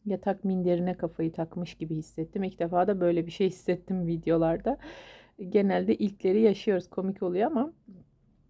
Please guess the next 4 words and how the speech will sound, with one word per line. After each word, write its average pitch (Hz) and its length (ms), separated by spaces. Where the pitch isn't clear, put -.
e, 170 720
sanki 247 340
sıkılmışsın 220 840
odandan, 185 640